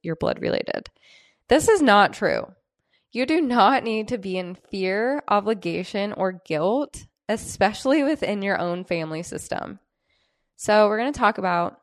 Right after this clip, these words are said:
how to set boundaries with your family. So let's break it down, because boundaries are figuring out what your core values are and aligning them with your future vision while protecting your energy. Boundaries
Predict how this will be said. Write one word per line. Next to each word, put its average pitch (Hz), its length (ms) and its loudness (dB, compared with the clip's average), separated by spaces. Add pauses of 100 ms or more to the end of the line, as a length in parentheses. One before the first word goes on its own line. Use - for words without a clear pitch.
how 214 140 -4
to 208 60 -8
set 220 220 -2
boundaries 180 320 -6
with 175 160 -8
your 175 80 -6
family. 180 460 -10 (560)
So - 120 -6
let's 220 160 -2
break 294 160 -2
it 311 120 -4
down, 175 340 -2 (480)
because 240 240 -2
boundaries 247 540 0
are 302 100 -2
figuring 196 500 -4
out 165 400 -2
what 185 160 -2
your 190 140 -4
core 220 340 -2
values 262 420 0
are 170 360 2
and 185 100 -4
aligning 175 520 -6
them 240 160 -4
with 214 160 -8
your 180 80 -8
future 190 440 -4
vision 165 520 -2
while 175 480 4
protecting 175 640 -10
your 160 280 -8
energy. - 560 -12 (560)
Boundaries 233 560 0